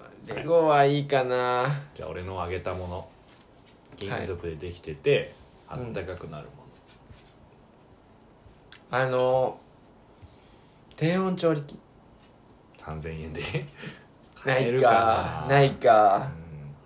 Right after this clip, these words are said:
Speaker 2: 低温調理器いいよね。
Speaker 1: うん。
Speaker 2: 圧力鍋も欲しいや。
Speaker 1: あ、わかった。
Speaker 2: はい。
Speaker 1: たこ焼き器。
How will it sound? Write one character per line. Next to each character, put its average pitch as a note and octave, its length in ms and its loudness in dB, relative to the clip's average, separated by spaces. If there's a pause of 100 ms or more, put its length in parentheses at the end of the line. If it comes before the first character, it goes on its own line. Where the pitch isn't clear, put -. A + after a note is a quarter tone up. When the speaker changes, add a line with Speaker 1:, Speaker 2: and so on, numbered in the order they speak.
(1200)
Speaker 2:
低 A2 80 -12
温 A#2+ 80 -10
調 C3 100 -8
理 A#2+ 120 -8
器 D2+ 160 -16
い - 20 -14
い F#2 40 -12
よ D2+ 80 -12
ね。 C#2+ 40 -14 (480)
Speaker 1:
う B2+ 60 -12
ん。 A#2+ 360 -10 (600)
Speaker 2:
圧 - 200 -14
力 G#2+ 200 -8
鍋 G2 220 -10
も D#2+ 180 -12
欲 D2+ 100 -16
し - 120 -20
い - 40 -18
や。 - 60 -20 (2500)
Speaker 1:
あ、 C3 260 -2
わ B2 80 -6
か C#3+ 80 2
っ C#3+ 80 0
た。 - 200 -4 (120)
Speaker 2:
は - 100 -8
い。 G#2 140 -8 (680)
Speaker 1:
た C#3+ 120 -8
こ D3 140 -2
焼 C#3+ 120 0
き - 120 -12 (160)
器。 - 40 -20